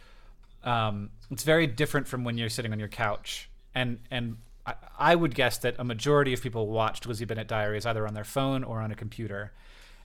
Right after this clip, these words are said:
And suspending your disbelief is a much different process when you're in that active state.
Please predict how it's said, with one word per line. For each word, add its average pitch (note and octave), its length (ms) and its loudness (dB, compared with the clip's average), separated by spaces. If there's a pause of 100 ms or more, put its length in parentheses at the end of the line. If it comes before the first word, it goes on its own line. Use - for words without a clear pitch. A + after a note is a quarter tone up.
And A#2+ 480 0 (500)
suspending F#3 760 2
your E3+ 80 4
disbelief C#3+ 480 2
is B2 100 0
a B2 60 0
much B2+ 380 0
different B2 440 -2 (540)
process C#3 720 4
when C3+ 120 0
you're C3 140 -2
in C3+ 160 -2
that A#2+ 140 2
active A#2 320 -4
state. - 280 -8